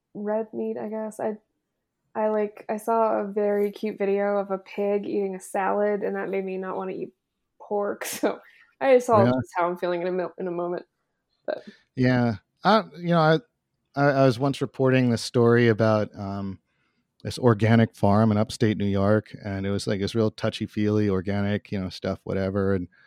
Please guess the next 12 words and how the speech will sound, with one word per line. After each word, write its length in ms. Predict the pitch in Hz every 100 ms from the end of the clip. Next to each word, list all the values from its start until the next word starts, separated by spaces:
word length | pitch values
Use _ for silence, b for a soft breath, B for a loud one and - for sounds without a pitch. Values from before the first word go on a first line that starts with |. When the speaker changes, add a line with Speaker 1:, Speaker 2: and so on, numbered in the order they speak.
| _ _
Speaker 2:
talking 300 | 110 101 107
about, 280 | 98 98 101 _
you 60 | 101
know, 280 | 92 92 104
nature 600 | 101 98 98 - 95 92
and 320 | 90 90 92 -
being 160 | 101 95
connected 500 | - 95 - 92 85 -
to 260 | - 87 87
nature 540 | 87 87 90 87 87
and 200 | 85 82
whatever. 300 | - 90 85